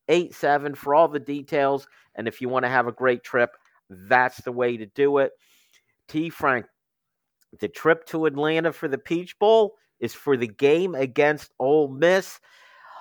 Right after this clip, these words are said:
Let's start there. What do you think of the matchup, Penn State, Ole Miss?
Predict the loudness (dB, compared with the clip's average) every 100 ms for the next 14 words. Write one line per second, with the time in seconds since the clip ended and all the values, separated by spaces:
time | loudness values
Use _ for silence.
0 | -14 -6 -2 -2 -4 -2 0 0 -4 -2
1 | 0 2 0 -2 -12 _ _ _ _ _
2 | _ _ -20 -6 -4 -2 -4 -6 -6 -2
3 | 0 0 -2 -2 -4 -6 -4 -4 -4 -2
4 | -2 0 -2 -4 -4 0 0 0 -6